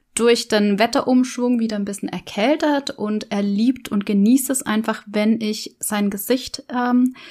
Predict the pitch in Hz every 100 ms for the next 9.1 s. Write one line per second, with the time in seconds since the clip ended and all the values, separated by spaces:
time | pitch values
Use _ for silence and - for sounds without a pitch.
0 | - - _ _ _ _ _ - - 214
1 | 208 208 196 202 - 285 - - 262 254
2 | 247 247 247 226 202 214 214 - - 220
3 | 226 240 233 226 220 220 202 208 208 -
4 | 269 277 285 254 254 240 233 233 247 254
5 | 254 247 240 - - - 220 220 202 254
6 | 262 254 247 - 226 226 240 233 226 214
7 | 208 - - 269 277 262 233 233 226 220
8 | 220 208 202 - 214 - 214 247 285 285